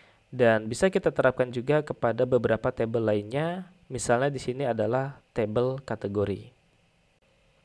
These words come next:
Oke, di sini kita sudah memiliki susunan untuk bagian table kategori.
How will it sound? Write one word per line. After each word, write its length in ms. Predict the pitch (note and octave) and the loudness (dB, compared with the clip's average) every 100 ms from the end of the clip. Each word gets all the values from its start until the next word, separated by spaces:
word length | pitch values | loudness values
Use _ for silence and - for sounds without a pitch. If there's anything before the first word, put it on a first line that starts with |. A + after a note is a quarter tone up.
| - | -8
Oke, 400 | C#3 - C3+ A#2+ | -4 2 4 4
di 160 | B2 A#2+ | 2 2
sini 240 | C#3+ E3 | 2 2
kita 320 | E3 C#3 D#3+ | 0 4 4
sudah 480 | - C3 B2+ D3 C#3+ - | 6 4 6 6 2 0
memiliki 560 | C3 B2+ A#2+ A#2+ D#3 D3 | 2 4 2 2 2 2
susunan 560 | D3 C3+ B2+ C3 C#3+ | 2 0 0 0 -2
untuk 320 | B2 - C#3+ | -4 -4 -6
bagian 880 | - B2 A#2+ A#2+ A#2 B2 C#3+ D#3 D#3+ | 0 2 2 0 2 4 4 0 -4
table 400 | - A#2 A#2 A#2+ | 4 4 4 2
kategori. 800 | B2 A#2+ A#2+ A#2 A2 A#2+ F3+ A3 | 2 0 -2 0 0 0 -4 -6